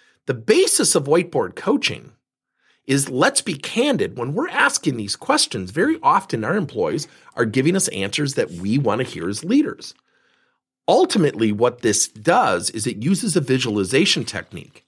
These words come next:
And if you read Tasha Eurick's book, Insights, ninety-five percent of the people in her survey said they were highly self-aware. When she tested them, she found out only ten percent were.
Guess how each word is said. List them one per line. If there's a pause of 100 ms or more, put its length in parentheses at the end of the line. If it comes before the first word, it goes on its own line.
(440)
And
if
you
read
Tasha
Eurick's
book, (360)
Insights,
ninety-five
percent
of
the
people
in
her
survey
said
they
were
highly
self-aware. (800)
When
she
tested
them,
she
found
out
only
ten
percent
were.